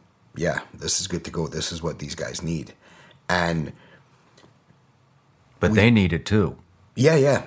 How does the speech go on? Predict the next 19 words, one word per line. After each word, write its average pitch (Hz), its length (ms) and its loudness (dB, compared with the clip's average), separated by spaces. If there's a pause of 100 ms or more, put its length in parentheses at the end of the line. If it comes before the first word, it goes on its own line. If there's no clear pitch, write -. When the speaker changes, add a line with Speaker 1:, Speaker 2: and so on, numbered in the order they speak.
Speaker 1:
yeah. 95 380 2
And 92 140 0
so 95 140 2
in, 85 220 -2
this - 440 -2 (300)
leads 82 280 -4
us - 140 0
into 82 200 -6
where 80 140 -4
we 76 100 -6
go, 78 380 -2 (440)
you 82 160 -4
know, 71 120 -8
towards 82 420 -4
the 82 240 -6
more 78 180 -4
present 80 460 -2
past. 90 460 -2 (500)
Um, 82 480 0